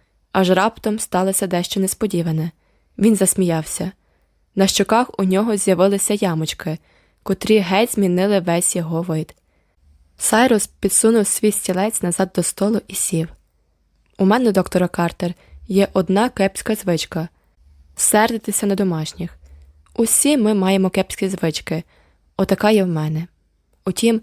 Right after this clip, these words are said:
одна єдина. Годі вже, мамусю, не плач. Я визнаю, що заслужив усе це. Окрім хіба що твоїх слів про плетіння гачком. Есмі, доню,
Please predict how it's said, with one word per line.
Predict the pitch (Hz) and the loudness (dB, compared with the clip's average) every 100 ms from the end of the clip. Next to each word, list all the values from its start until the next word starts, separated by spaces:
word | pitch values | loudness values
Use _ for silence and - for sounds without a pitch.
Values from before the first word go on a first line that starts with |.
| _ _ _ - | _ _ _ 0
одна | 190 196 202 | 2 4 4
єдина. | 233 226 170 165 151 160 - _ _ _ _ _ _ | 4 2 -2 -4 -6 -10 -14 _ _ _ _ _ _
Годі | - 277 190 | 0 2 2
вже, | 165 170 | 0 0
мамусю, | 170 165 160 - 180 - | 0 0 -4 -6 -10 -8
не | 240 | -8
плач. | - 196 - - - _ _ _ - | -4 -2 -2 -6 -12 _ _ _ 0
Я | 220 208 | 2 2
визнаю, | 208 220 233 269 269 | 0 0 2 0 -2
що | - 175 | -4 -2
заслужив | 170 - 180 175 - | 0 0 0 0 0
усе | - 202 | -2 -4
це. | - 170 185 - _ _ _ _ | -4 -4 -6 -8 _ _ _ _
Окрім | 143 220 240 | -6 0 0
хіба | - 196 196 | 2 2 2
що | 196 - 175 | 0 0 0
твоїх | - 196 196 190 | 0 2 2 0
слів | - 202 226 | 0 0 0
про | - - 170 165 | -2 -2 -2 -2
плетіння | - 175 185 180 | -4 -4 -2 0
гачком. | 165 - - 156 147 - _ _ _ _ _ - | -2 -4 -2 -2 -2 -6 _ _ _ _ _ 0
Есмі, | 196 170 - 160 | 0 0 -2 -4
доню, | 165 185 165 151 | 0 0 0 -2